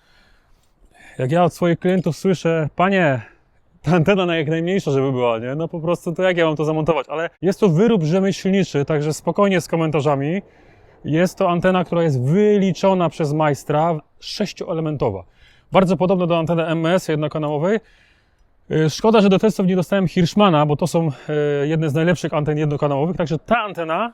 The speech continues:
jej budowa powoduje to, że ta antena ma nam odbierać najlepiej kanał siódmy. To sobie potwierdzimy, sprawdzimy sobie zaraz w testach,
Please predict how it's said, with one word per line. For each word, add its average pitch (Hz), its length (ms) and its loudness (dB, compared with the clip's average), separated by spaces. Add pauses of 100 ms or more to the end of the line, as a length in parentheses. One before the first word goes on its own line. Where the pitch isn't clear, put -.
(120)
jej 185 160 -2
budowa 165 540 2 (800)
powoduje 190 460 0
to, 220 220 -2
że 175 220 -6
ta 196 180 -2
antena 180 600 -4
ma 170 200 0
nam 196 180 2
odbierać 180 640 0 (240)
najlepiej 170 600 2
kanał 180 240 2
siódmy. 139 280 0 (340)
To 180 100 0
sobie 175 280 -6
potwierdzimy, 185 640 -4
sprawdzimy 175 440 -2
sobie 165 180 -2
zaraz 156 240 0
w - 20 -20
testach, 185 360 0